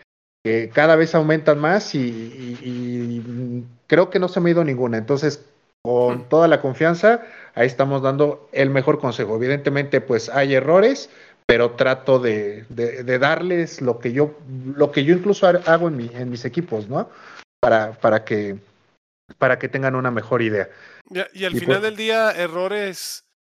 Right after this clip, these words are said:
Speaker 2: puede haber y vamos a tener todos porque nadie es infalible, pero lo que, lo que es importante es entender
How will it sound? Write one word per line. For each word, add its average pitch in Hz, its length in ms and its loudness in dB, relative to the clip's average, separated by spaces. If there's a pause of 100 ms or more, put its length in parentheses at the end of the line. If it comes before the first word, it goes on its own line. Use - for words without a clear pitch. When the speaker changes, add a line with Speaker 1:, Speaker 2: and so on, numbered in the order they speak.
(380)
Speaker 2:
puede 170 220 -2
haber 185 200 0
y 190 60 -2
vamos 170 220 -4
a - 40 -14
tener 156 220 -12
todos 170 260 -8
porque 135 160 -20
nadie 143 220 -10
es 156 60 -12
infalible, 170 500 -10
pero 151 720 -10
lo 147 200 -16
que, 160 120 -14
lo 156 240 -14
que 165 120 -6
es 160 120 -10
importante 170 840 -10
es 160 120 -14
entender 160 540 -12